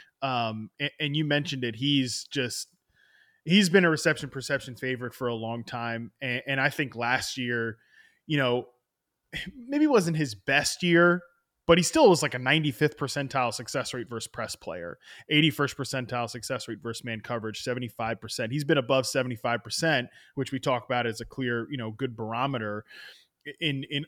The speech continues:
every single season he's been in the league. And he's got a couple of seasons where he's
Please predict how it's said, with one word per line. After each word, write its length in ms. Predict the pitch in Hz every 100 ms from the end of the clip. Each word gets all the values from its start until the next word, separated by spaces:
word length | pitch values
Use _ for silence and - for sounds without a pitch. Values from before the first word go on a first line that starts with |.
| -
every 320 | 190 156 143
single 260 | 139 123 117
season 340 | 123 110 107
he's 160 | 107 104
been 120 | 110
in 140 | 104
the 60 | 104
league. 260 | 110 101
And 80 | 107
he's 180 | 165 190
got 160 | 175 131
a 40 |
couple 280 | 156 147 127
of 60 |
seasons 400 | - 127 120 117
where 100 | 113
he's 460 | 104 131 123 104